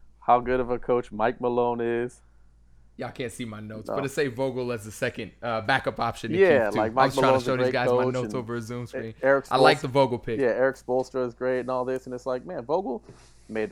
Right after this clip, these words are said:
Speaker 1: all the right adjustments, wasn't afraid to mix things up,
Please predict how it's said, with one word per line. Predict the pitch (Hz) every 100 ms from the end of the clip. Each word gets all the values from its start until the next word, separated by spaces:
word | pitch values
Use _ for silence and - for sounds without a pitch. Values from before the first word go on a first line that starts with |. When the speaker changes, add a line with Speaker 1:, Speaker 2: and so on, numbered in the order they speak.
| -
Speaker 1:
all | 110 147
the | 165
right | 160 160
adjustments, | 147 143 143 - 139 139 - - _ _ _ _
wasn't | - 127 156
afraid | 156 - 147 143
to | 131 _ _ -
mix | 135 143
things | - 139 135 123
up, | 135 139 -